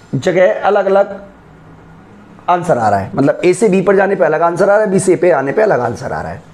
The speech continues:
आर्क का मतलब होता है एक चाप, इस तरीके का आर्क,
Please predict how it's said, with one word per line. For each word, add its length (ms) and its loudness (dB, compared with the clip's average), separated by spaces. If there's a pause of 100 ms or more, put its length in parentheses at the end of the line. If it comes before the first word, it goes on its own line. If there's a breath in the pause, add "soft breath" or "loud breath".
(640 loud breath)
आर्क 440 0 (340)
का 140 4
मतलब 320 0
होता 200 0
है 60 2
एक 140 -6
चाप, 360 -2 (500)
इस 160 -2
तरीके 280 -2
का 120 -2
आर्क, 340 -4